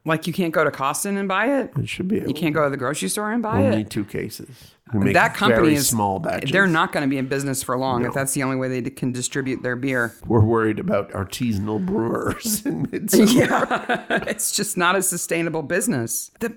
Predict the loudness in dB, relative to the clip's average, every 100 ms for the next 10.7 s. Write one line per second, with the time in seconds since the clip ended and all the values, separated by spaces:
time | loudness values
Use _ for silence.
0 | 0 4 6 4 2 2 2 0 -2 -2
1 | 0 0 2 0 -2 -2 -4 -4 -6 -6
2 | -6 -4 -4 -2 0 0 -4 -6 -14 -20
3 | -20 _ _ _ -4 -4 -10 -10 -8 -2
4 | 2 4 6 6 4 4 2 2 -2 -2
5 | 0 0 0 0 2 4 4 2 0 0
6 | 0 2 2 0 -2 -8 -20 -18 -6 -2
7 | 0 0 0 0 4 6 4 4 2 0
8 | 0 0 2 4 4 4 2 2 0 0
9 | 2 4 4 2 2 -4 -6 -8 -10 -10
10 | -12 -12 -12 -12 -12 -12 -14